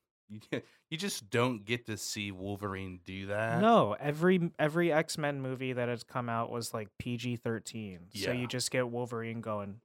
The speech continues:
Speaker 2: "Stab, stab, stab." And if he, if he cuts, it's just, like, slash marks. There's
Speaker 1: Yeah.
Speaker 2: no, like,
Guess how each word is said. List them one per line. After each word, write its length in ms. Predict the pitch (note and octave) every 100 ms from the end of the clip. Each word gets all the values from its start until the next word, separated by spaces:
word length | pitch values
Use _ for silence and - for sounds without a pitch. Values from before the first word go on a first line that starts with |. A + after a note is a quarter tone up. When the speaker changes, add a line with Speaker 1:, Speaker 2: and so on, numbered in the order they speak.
| _
Speaker 2:
"Stab, 1040 | - - - - _ - C#3 A2 G#2 C#2+ - _ -
stab, 800 | - - - A2 A#2 F2+ D2+ C#2 -
stab." 840 | - - B2+ B2 A2+ A2 G2 - -
And 140 | C#3 D3
if 80 | C#3
he, 160 | C#3 - - - _ _ -
if 100 | C#3
he 140 | C3+ -
cuts, 600 | C#3+ D3 C#3+ - - - _ _ _
it's 160 | C3 -
just, 300 | - C3 -
like, 220 | B2+ -
slash 560 | - - B2 A#2 - B2
marks. 400 | G2+ F2+ - -
There's 160 | G#2+
Speaker 1:
Yeah. 200 | A2 F#2
Speaker 2:
no, 180 | A#2 A#2
like, 400 | A#2 G#2+ G#2 -